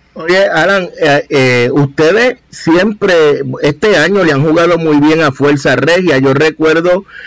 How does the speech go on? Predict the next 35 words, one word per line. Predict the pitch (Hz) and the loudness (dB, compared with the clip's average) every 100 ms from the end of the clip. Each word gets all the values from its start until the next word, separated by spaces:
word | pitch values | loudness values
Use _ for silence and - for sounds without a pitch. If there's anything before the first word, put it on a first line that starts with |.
| - - | -20 -4
que | 147 139 | -2 0
para | 139 139 135 | 0 0 0
cerrar | 135 123 127 139 | 0 0 0 0
la, | 165 165 156 143 135 | 0 0 2 0 -2
la | - 147 143 | -2 -2 0
temporada | 139 147 139 135 139 156 165 160 139 131 | 0 -2 -2 0 2 2 2 2 0 0
había | 123 131 | 0 0
una | 139 151 | 0 2
lucha | 151 151 160 | 0 0 -2
entre | 143 139 131 | -2 -2 -2
tres | 127 139 147 | 0 0 0
equipos | 139 147 147 139 | 0 -2 0 0
por | 139 | 0
la | 139 127 | 2 0
primera | 131 127 139 143 | -2 0 0 0
posición. | 143 139 135 123 156 165 180 196 - - - - - | 0 0 -2 -2 -2 0 -2 -6 -14 -16 -18 -18 -10
Dos | 165 151 180 185 | -4 -2 0 0
de | 175 165 170 | 0 0 0
esos | 196 170 | 0 0
juegos, | 156 170 170 175 156 147 131 123 - | 2 0 0 0 2 2 0 -2 -4
eh, | 160 135 131 127 135 | 0 2 2 2 2
al | 147 139 | 0 0
final | 143 139 139 165 - | 0 2 2 0 0
eran | 151 151 156 | 0 0 -2
frente | 151 151 139 139 | -2 -2 0 -2
a | |
Fuerza | 131 139 147 156 135 | 0 0 0 -2 -2
Regia | 139 165 143 120 110 - - - - | 0 0 0 -2 -2 -6 -20 -20 -8
y | - 151 | 0 0
ambos | 156 196 208 | 2 -2 0
se | 202 | 0
los | 185 160 | 0 0
ganaste, | 143 147 185 - 147 139 139 - | 0 0 -2 -2 0 2 2 0
eh, | 151 135 | 0 2
incluso | 135 139 139 151 151 175 160 135 113 | 2 0 2 2 2 2 2 0 -2